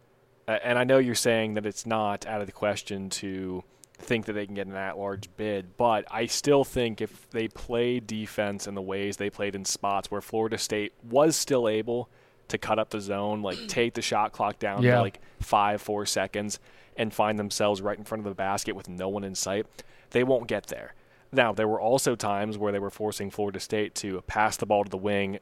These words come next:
Speaker 1: look at the basket for two seconds, pass the ball back to the top, and playing a two-man game up there that's thirty feet away. That's not gonna hurt you.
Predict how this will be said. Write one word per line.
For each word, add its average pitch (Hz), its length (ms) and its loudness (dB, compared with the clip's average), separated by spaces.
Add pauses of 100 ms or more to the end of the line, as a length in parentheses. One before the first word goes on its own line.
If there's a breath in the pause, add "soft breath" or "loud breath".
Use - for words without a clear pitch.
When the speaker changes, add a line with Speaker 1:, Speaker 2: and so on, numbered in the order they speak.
(100)
Speaker 1:
look 104 180 -2
at 92 80 -10
the 104 40 -4
basket 95 440 -2
for - 80 -20
two 95 180 -8
seconds, 92 480 -6
pass 101 260 0
the - 80 -12
ball 98 140 0
back 98 200 -2
to 101 60 -6
the 92 60 -6
top, 98 240 -2
and 95 100 -8
playing 90 280 -6
a - 20 -16
two-man 101 440 -2
game 98 200 -6
up 95 140 -8
there 107 300 -2
that's 92 180 -14
thirty 101 260 -4
feet 92 160 -10
away. 90 320 -4
That's 98 160 -6
not 110 140 -8
gonna 90 140 -10
hurt 90 260 -6
you. - 140 -20